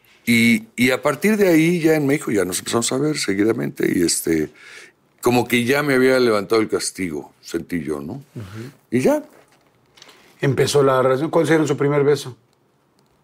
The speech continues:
Speaker 1: En la película.
Speaker 2: No, pero de veras.
Speaker 1: ¿Fue de veras?
Speaker 2: No, ya sé, pero ¿no dices que eres mal actor? O sea, en la película. O sea, el beso ya acá de <laughs> O sea,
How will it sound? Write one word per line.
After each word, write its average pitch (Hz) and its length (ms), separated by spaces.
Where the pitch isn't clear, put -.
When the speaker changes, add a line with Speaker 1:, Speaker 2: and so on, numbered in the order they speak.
Speaker 1:
En 85 80
la 80 80
película. 90 580
Speaker 2:
No, 185 240
pero 110 240
de 127 100
veras. 147 500
Speaker 1:
¿Fue - 160
de 90 240
veras? 98 540
Speaker 2:
No, - 200
ya 123 140
sé, 123 420
pero 110 140
¿no 143 140
dices 165 160
que 185 80
eres 165 120
mal 175 140
actor? 170 380
O - 40
sea, 143 100
en 139 60
la 139 100
película. 370 580
O - 60
sea, 156 460
el 147 120
beso 214 360
ya 202 280
acá 214 500
de 156 640
<laughs> - 20
O - 40
sea, 180 360